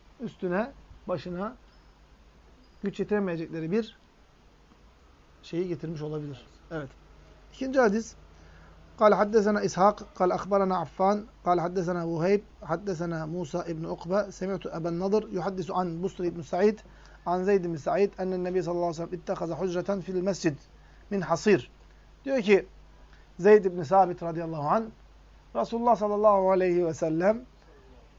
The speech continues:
Mescid-i Nebevi'de, caminin içinde ne yaptı? Bir çadır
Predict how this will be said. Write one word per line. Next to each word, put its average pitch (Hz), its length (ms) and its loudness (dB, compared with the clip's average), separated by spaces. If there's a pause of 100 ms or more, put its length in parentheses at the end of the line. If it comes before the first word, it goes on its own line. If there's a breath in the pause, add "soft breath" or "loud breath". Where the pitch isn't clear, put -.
Mescid-i 208 460 -2
Nebevi'de, 180 500 2
caminin 180 440 -2
içinde 190 320 -6
ne 208 40 2
yaptı? 214 400 -2 (840)
Bir 233 180 -6 (2750)
çadır 226 560 4